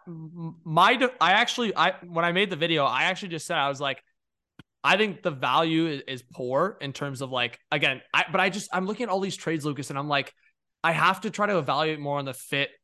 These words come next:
and, and, like, their plan versus, because it's like the Kevin Hayes thing we just talked about, that doesn't make any sense. The Flyers, they did those for reasons, but it doesn't make any sense.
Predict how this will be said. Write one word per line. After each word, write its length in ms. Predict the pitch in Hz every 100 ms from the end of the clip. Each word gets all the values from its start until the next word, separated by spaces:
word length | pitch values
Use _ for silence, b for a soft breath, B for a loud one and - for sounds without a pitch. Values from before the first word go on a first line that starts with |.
| -
and, 140 | 139 -
and, 200 | 139 139
like, 220 | 131 123
their 120 | 135
plan 440 | 131 - 143 135 135
versus, 320 | 131 120 127
because 320 | 120 143 151
it's 140 | 143 -
like 240 | 143 - _ _
the 60 | 151
Kevin 240 | 185 190
Hayes 200 | 160 170
thing 120 | 170
we 80 | 151
just 140 | 143 -
talked 120 | 139
about, 160 | 127
that 100 | 127
doesn't 200 | 151 180 180
make 160 | 160
any 160 | - 139
sense. 420 | 127 117 98 - - b -
The 80 |
Flyers, 520 | 147 180 170 202 202 - _
they 80 | -
did 140 | 165 180
those 160 | 196
for 180 | - 180
reasons, 380 | 135 131 139 170
but 100 | 151
it 60 | 147
doesn't 140 | 147
make 100 | 143
any 120 | 131
sense. 220 | 127 120